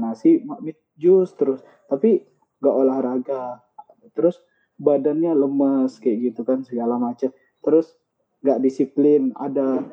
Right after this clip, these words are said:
ada segala macam godaan, eh, baunya ada sedang masak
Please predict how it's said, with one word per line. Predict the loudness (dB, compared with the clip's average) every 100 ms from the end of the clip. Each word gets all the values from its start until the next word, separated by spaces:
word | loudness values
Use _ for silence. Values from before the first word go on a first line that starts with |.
| -20 _ _
ada | -10 -8 -4 -4 -4
segala | -2 -2 0 -2
macam | -2 -4 -2 0 0 -2 _ _
godaan, | 0 2 2 -2 -4 -8 -8
eh, | -14 -14 _ _ _ _ _ _ _ _ _ _ _ _ -20 -20 -20 -4
baunya | 0 4 4 4 0 0 -6 -8
ada | -6 -4 -4
sedang | -2 -2 -2 -2
masak | -4 -6 -12